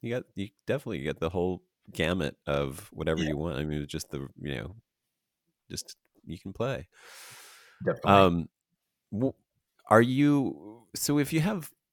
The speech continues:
Speaker 1: I mean, you could certainly make small batches of wine, but I imagine initially, at least, until you figure out what works, and probably you'll probably have to replant at certain point when things don't work, and, you know, y-, replant with things that do work, you'll probably end up with more, a more dominant,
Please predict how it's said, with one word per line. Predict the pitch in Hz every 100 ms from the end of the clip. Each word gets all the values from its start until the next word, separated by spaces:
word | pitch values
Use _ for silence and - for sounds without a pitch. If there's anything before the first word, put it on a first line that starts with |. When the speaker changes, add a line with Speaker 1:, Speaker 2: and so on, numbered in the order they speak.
| _ -
Speaker 1:
I | 131
mean, | 143
you |
could | 139 131
certainly | - 262 156
make | 117 110 90
small | - - 123 117
batches | 82 98 131 175 117
of | 92
wine, | 80 80
but | 82 92
I |
imagine | 95 104 156 143 107 92 85 80 - _ _ _ _ _ - 107 95 101
initially, | 110 180 - 123 87
at | -
least, | 85 82 -
until | 85 104
you | 98
figure | 87 92 85
out | 78
what | 71 71 _
works, | 87 120 110 - -
and | 69
probably | - 76 73
you'll | 65
probably | - 90
have | -
to | 69
replant | 60 58 - - 131 123 123
at | 101
certain | - 110 95 101
point | - 110 104 85 -
when | 71
things | 69 80 78
don't | 98 98
work, | - 95 90 -
and, | 65 60 -
you | 80
know, | 65 62 -
y-, | 78 - -
replant | 87 90 98 87 -
with |
things | - 87 73
that | -
do | - 104
work, | 87 -
you'll | 78
probably | 92 78
end | 73 76
up | 69
with | - -
more, | 76 76 73 71 - - - _ _ _ -
a |
more | 78 76
dominant, | 69 76 76 73 71 67